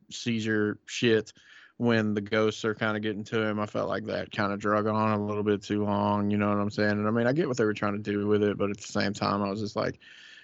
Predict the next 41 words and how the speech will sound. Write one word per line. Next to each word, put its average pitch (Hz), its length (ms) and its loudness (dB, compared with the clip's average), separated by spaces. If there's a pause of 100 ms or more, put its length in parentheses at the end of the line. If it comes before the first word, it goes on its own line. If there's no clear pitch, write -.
(120)
you 131 160 4
know, 98 400 2 (420)
uh, 117 480 0
but 131 400 2
there 131 140 2
were 127 80 2
other 156 220 2
sequences 113 440 -4
where 110 160 -2
I 107 60 -2
thought 110 200 -2
it 107 120 -6
did 110 220 -4
really 113 200 2
well. 135 360 4
So, 110 300 -2 (420)
you 143 160 4
know, 113 420 0
um, 113 360 -2 (380)
it 117 80 0
was 110 140 -6
kind 127 240 0
of 113 80 0
a 110 40 0
back 107 240 2
and 104 120 -6
forth. 110 240 0
So 113 120 -2
I 123 60 4
gave 151 180 4
it 113 60 2
a 107 60 -2
seven. 113 400 -2 (200)
I - 60 -4
mean, 123 300 2
it 175 80 0
was 160 100 0
all 110 140 4
right, 113 260 4 (440)
you 131 120 0
know. 113 220 0